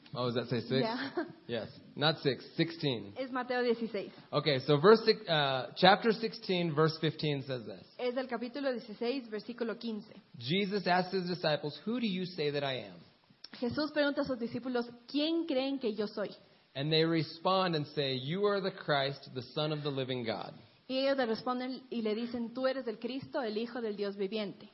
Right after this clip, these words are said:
Speaker 1: Okay, so the reason I point this out is this.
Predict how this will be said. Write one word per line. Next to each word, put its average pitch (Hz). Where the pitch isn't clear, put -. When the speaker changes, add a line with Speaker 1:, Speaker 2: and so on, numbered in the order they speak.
Speaker 1:
Okay, 156
so 165
the 180
reason 254
I 196
point 190
this 165
out 143
is 120
this. 101